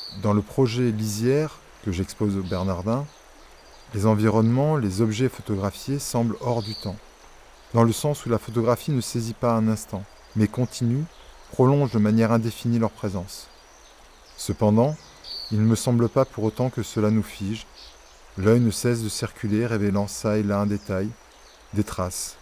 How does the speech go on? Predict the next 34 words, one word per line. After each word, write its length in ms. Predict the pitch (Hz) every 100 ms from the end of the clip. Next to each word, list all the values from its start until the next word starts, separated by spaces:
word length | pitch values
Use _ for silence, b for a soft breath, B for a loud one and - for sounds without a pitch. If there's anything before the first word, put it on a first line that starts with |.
| -
pour 80 | -
de 100 | 98
nouveaux 260 | 101 101 98
récits. 300 | 98 - 95 - - - - - - - - - - -
Le 100 | 98
terme 300 | - 160 147
de 80 | 113
lisière 580 | 117 113 123 139 147 - - - - - - -
se 160 | -
prête 340 | 107 - 120 110
bien 300 | 110 135 139
à 80 | 107
ce 160 | -
qu'est 180 | 110 120
la 60 | 110
photographie 640 | - 101 104 104 - 110
pour 180 | - 107
moi, 220 | 92 92 - - - - - - - - - - -
un 140 | 104 101
espace 420 | 107 - 120 120
intermédiaire 580 | 113 113 107 107 104 107
entre 220 | 101 -
des 120 | 98
mondes. 260 | 92 85 87 - - - - - - - -
Mes 100 | 107
prises 260 | 107 131 127
de 100 | 120
vue 160 | 113 151
sont 160 | -
d'abord 320 | 110 110 131
des 120 | 127 107
prises 240 | - 104
de 100 | 101
notes 380 | 101 113 -